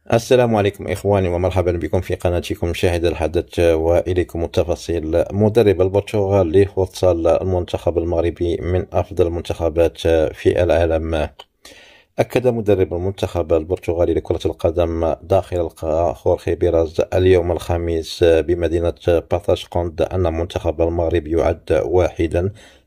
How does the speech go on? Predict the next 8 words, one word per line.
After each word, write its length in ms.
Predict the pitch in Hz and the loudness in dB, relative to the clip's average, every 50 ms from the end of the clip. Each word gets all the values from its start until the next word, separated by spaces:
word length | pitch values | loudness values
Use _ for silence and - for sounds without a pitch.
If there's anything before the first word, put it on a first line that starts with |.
| - | -4
من 260 | - 101 107 110 - 101 | 0 0 0 0 0 -2
أفضل 300 | 120 107 - 98 92 87 | -4 -2 0 2 2 2
المنتخبات 920 | 85 90 95 95 - - 95 - - 95 92 95 87 87 85 - - 90 | 2 0 -2 -2 0 -2 -2 0 0 -2 2 2 2 2 2 0 0 0
في 380 | 85 82 - 101 - - 87 92 | 0 2 4 2 2 4 4 0
العالم 580 | 85 78 90 92 85 87 85 85 82 82 80 | 2 2 2 2 2 0 0 -2 -2 -4 -4
في 120 | - - 90 | -2 -2 -2
الوقت 320 | 87 90 85 - - - | 0 0 0 0 0 -2
الراهن. 600 | 85 82 85 82 69 78 85 80 80 80 80 | 0 2 2 0 0 0 -2 -2 -2 -2 -2